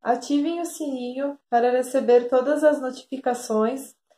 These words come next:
deixe seu like se você gostar dessa videoaula, será muito importante para o meu trabalho. Vamos aprender como ela é feita, então?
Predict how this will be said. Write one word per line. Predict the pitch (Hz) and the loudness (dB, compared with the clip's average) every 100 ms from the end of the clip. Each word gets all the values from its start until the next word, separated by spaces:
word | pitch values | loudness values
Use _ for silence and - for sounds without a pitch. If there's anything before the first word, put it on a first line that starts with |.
| _ _ - | _ _ 2
deixe | 233 277 311 359 | 4 4 2 -4
seu | - 330 285 | 4 6 8
like | 233 226 285 294 | 8 6 4 0
se | - 254 | -6 -4
você | 240 240 240 | -2 0 2
gostar | 233 233 - 208 214 | 2 0 0 0 2
dessa | 233 226 233 | -2 -4 -6
videoaula, | 214 208 220 208 190 202 240 277 - _ _ _ _ _ | -6 -4 2 4 6 6 4 0 -6 _ _ _ _ _
será | - 254 233 254 | 0 6 6 6
muito | 254 302 302 | 2 -2 -2
importante | 320 320 302 269 247 262 285 285 277 _ - | 0 0 2 4 4 2 -2 -4 -6 _ 2
para | 226 247 | 6 6
o | 269 | 6
meu | 254 247 | 2 2
trabalho. | 269 247 226 180 165 - _ _ _ _ _ - | 4 6 8 6 2 -8 _ _ _ _ _ 4
Vamos | 254 269 247 | 4 4 2
aprender | 240 233 233 220 220 220 | 2 4 2 4 2 2
como | 226 214 214 | 2 2 4
ela | 202 202 | 4 4
é | |
feita, | 202 196 208 | 4 -2 0
então? | 214 208 240 285 466 | -2 2 6 8 6